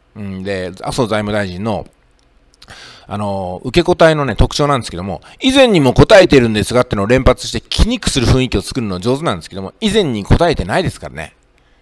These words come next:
全然答えてない。回答が確定して納得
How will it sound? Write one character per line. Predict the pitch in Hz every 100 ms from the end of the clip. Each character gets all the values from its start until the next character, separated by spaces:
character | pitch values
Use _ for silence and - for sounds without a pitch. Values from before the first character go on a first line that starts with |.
| _
全 | 160 208 196
然 | 165
答 | 156
え | 131
て | 78
な |
い。 | - _ _
回 | - 240
答 | 226 220
が | 214
確 | 202 -
定 | - 196
し | -
て | 202 110 - _
納 | 139 160
得 | - 180